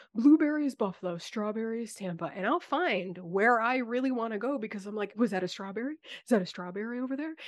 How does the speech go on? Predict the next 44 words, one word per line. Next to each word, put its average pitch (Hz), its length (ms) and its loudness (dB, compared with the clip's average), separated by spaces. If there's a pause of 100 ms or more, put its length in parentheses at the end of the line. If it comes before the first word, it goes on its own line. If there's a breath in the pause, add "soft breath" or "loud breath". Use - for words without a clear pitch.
(120)
Is 214 100 4
that 196 120 -2
a 175 60 -8
strawberry?" 240 520 2
And 214 120 0
I'm, 208 80 -2
like, 196 160 -4
trying 196 480 0
to 233 140 -4
force 190 400 -6
myself 185 460 -4
to 165 100 -10
see 185 560 -6 (260 loud breath)
which 202 320 10
one 190 240 2
I 170 160 0
see 185 340 -10
first. - 920 -8 (800 loud breath)
And 240 200 6
so 220 180 4
it's 220 120 6
always 262 400 0
really 226 240 -2
interesting. 226 400 -4
And 185 80 0
I 185 80 -6
feel 220 220 -2
like 226 160 -2
it 190 80 -2
just 214 160 -12
comes 226 220 -4
back 208 200 -2
to 202 80 -8
the 180 80 -4
coin 226 260 -4
flip, - 280 -8
right? 240 380 -2
When 208 140 -2
somebody's 214 300 0
like, 196 140 0
"Oh, 240 120 4
flip 226 220 -4
a 214 60 -6
coin," 202 420 2